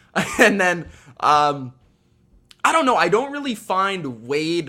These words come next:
that funny. I kind of find him more like, I don't,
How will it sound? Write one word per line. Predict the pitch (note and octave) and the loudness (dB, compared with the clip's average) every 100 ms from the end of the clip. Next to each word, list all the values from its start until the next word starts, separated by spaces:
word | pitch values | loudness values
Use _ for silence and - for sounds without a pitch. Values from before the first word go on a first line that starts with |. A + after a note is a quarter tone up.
| A#2 | -4
that | C3+ B2+ - | 0 0 -2
funny. | - - D3 D3+ C3 A#2 | -14 -8 -4 -4 -6 -4
I | A#2+ | -4
kind | B2+ - C#3 D#3+ | -4 -6 -6 -6
of | |
find | D#3 - C3+ C#3+ | -8 -8 -6 -6
him | C#3 C3+ | -8 -10
more | B2 B2 B2+ | -8 -8 -8
like, | B2+ A#2 G#2+ - _ _ _ _ _ _ _ _ _ _ _ _ _ | -6 -6 -6 -10 _ _ _ _ _ _ _ _ _ _ _ _ _
I | F3 | 2
don't, | F#3 D#3+ | 2 -2